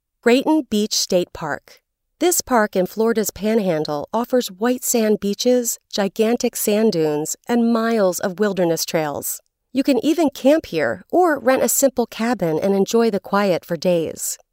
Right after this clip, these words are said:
As vacation season approaches, we'll be sharing tips for families about traveling to Florida every Friday in May and June, so don't forget to tune in next week.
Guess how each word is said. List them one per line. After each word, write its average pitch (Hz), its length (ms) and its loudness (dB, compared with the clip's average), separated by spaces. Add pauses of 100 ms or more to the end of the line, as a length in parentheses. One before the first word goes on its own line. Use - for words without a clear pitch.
(460)
As 226 220 2
vacation 320 600 0
season 220 380 -2
approaches, - 760 -4 (140)
we'll 311 140 2
be 381 120 2
sharing 269 380 4
tips - 400 0
for 185 140 -4
families 202 520 0
about 185 280 -2
traveling 247 420 2
to 202 80 -8
Florida 254 480 0 (100)
every 294 240 0
Friday 180 600 0
in 190 180 2
May 180 180 2
and 180 140 0
June, 160 380 -2 (200)
so 214 300 0
don't 208 220 2
forget 254 400 2
to 226 80 0
tune 190 300 2
in 190 180 4
next 180 260 -2
week. - 480 -4